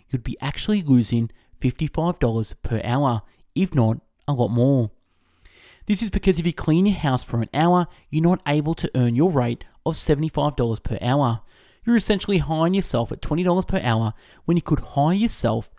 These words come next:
at seventy-five dollars per hour.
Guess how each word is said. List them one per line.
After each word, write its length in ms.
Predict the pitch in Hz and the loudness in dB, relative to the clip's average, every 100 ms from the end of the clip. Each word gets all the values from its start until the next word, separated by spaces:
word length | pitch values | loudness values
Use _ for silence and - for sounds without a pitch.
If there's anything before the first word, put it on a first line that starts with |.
| _ _ - | _ _ -10
at 160 | 165 | -8
seventy-five 1000 | - - 156 160 170 180 - 117 110 113 - | -8 -2 0 0 -2 -4 -4 -2 -2 -2 -4
dollars 400 | 120 120 123 - - _ _ | -4 -2 -2 -4 -10 _ _
per 200 | - 107 | -4 -2
hour. 420 | - 117 127 107 | -2 -2 0 -2